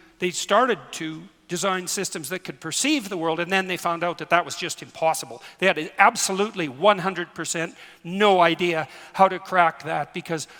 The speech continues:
all the obvious boundaries between things and all the obvious reasons that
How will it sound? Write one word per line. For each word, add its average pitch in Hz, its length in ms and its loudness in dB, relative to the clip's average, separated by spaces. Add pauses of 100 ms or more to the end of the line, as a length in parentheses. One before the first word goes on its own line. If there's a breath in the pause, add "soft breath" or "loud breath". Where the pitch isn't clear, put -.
(180 loud breath)
all 185 200 0
the 175 140 -6
obvious 175 480 0
boundaries 190 800 2
between 170 440 -10
things 180 380 -6
and 175 100 -8
all 180 160 -2
the 180 140 -6
obvious 175 460 -4
reasons 175 480 -8 (360 loud breath)
that - 380 -6